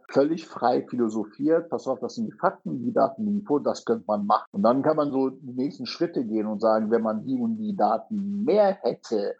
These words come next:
in den verschiedenen Systemen, also quasi durch kleine Codeänderungen hier und da, könnte man mehr Daten generieren, die, ich sag mal, noch mehr Value bieten würden.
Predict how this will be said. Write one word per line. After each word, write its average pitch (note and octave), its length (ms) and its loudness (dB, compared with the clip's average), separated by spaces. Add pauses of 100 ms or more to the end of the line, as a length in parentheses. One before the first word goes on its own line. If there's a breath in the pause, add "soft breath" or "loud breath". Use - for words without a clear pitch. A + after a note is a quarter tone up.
in A#2+ 140 0
den A2+ 200 0
verschiedenen A2 500 -2
Systemen, G#2 540 -2
also G2+ 200 -2
quasi A2+ 400 4
durch G#2 280 -2
kleine B2 400 0
Codeänderungen A2+ 800 -2
hier A#2+ 200 0
und G#2 200 -4
da, C3+ 380 4
könnte A#2+ 200 -6
man G#2 280 -2
mehr D#3 420 2 (380)
Daten A#2 580 2
generieren, G#2 720 -2
die, A2 400 -4
ich - 100 -16
sag A2+ 120 -2
mal, A2+ 140 0
noch C#3+ 320 2
mehr A2 260 0
Value A#2 340 -2
bieten G2+ 440 -8
würden. G#2 400 -2